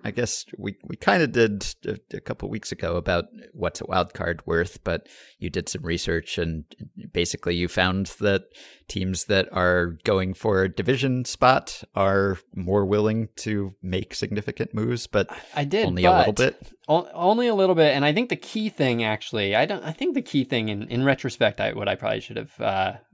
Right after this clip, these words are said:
Speaker 2: found to be the key thing, I don't know. Look, maybe they were trading for Mike Leake for next year, not for this year. Maybe they thought, "We need Mike Leake for next year." Maybe that's why the Diamondbacks went and traded for Mike Leake, but I don't know.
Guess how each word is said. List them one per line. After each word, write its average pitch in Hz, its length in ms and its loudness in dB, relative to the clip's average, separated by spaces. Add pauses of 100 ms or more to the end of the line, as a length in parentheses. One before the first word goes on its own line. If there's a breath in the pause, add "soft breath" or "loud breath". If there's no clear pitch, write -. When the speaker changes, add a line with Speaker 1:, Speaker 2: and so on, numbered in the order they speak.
(140)
Speaker 2:
found 98 340 -10
to 95 40 -16
be 107 100 -12
the - 100 -14
key - 160 -10
thing, 127 240 -8 (100)
I 330 100 8
don't 185 200 6
know. 135 200 4
Look, 120 320 -2
maybe 240 300 0
they 202 140 2
were 151 260 2 (460 loud breath)
trading 135 580 0
for - 160 -6
Mike 123 300 0
Leake 117 240 -4
for 110 140 -6
next 98 340 -8
year, 107 160 -8
not - 220 -10
for - 100 -12
this - 300 -14
year. - 100 -8
Maybe 240 280 -2
they 196 160 0
thought, 143 320 4
"We 160 120 0
need 156 160 0
Mike 131 300 0
Leake 117 180 -4
for 107 140 -8
next 98 300 -10
year." 101 200 -10
Maybe 175 200 -2
that's 139 240 6
why 107 120 2
the 98 100 -4
Diamondbacks 95 540 -6
went 104 120 -10
and 95 80 -14
traded 107 260 -10
for - 100 -14
Mike 107 280 -12
Leake, 98 200 -18
but - 140 -16
I 101 100 -4
don't 101 120 -10
know. 101 60 -16